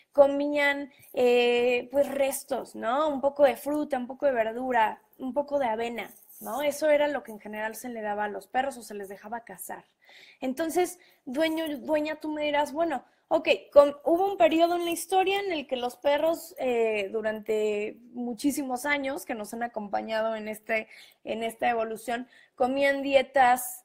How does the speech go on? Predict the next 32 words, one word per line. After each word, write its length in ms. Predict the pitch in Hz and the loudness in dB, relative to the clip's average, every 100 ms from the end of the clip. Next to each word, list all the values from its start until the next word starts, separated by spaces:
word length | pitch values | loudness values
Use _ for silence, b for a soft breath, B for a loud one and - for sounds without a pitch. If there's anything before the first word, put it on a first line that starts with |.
| - | -10
eh, 640 | 220 214 214 208 202 - _ | -6 -4 -4 -4 -6 -10 _
digamos, 520 | 208 233 247 269 262 | -10 -4 -2 -2 -4
dietas 500 | 269 - 277 277 - | -6 0 2 2 -4
de 100 | 214 | -10
sobras, 760 | - 294 302 302 285 - - 240 | 2 12 12 12 6 4 0 -6
¿no? 340 | 220 277 - | -4 -2 2
Eh, 560 | 220 214 208 208 - - | 2 2 -2 -4 -6 -10
algunas 580 | - 214 214 233 233 233 | -8 -6 -6 -8 -6 -6
veces 280 | 220 214 214 | -6 -8 -6
carne 420 | 226 226 226 220 | -2 -2 -2 -8
cocida, 420 | 214 208 247 247 | -8 -12 -6 -2
algu-, 280 | 226 220 220 | -2 -4 -12
algunas 420 | - 202 220 220 214 | -8 -10 -8 -10 -10
veces 280 | 208 208 | -12 -12
carne 420 | - 220 214 214 208 | -6 -4 -4 -10 -8
cruda, 420 | 247 254 247 226 | -6 -2 -2 -2
etcétera, 420 | 190 - 214 220 | -8 -10 -8 -6
etcétera. 440 | 214 262 226 247 254 B B - | -4 -4 2 0 0 B B 2
Y 100 | 294 | 6
de 100 | 330 | 6
pronto 380 | 370 392 392 427 | 6 2 6 6
viene 420 | 339 339 370 - | 6 4 4 0
y 120 | 269 | -2
¡pum! 400 | 226 320 320 269 - b b b b _ - | -4 2 2 0 -6 b b b b _ -2
Como 260 | 254 262 | 2 2
que 100 | 294 | 4
eso 140 | 359 392 | 4 4
desaparece 880 | 381 285 - 269 339 359 370 - - | 4 0 2 4 4 2 0 0 -6
y 120 | 233 | -10
todo 300 | - 247 262 | -2 0 0
se 160 | 262 | -2
vuelve 480 | 220 214 214 233 240 | -6 -6 -6 -10 -10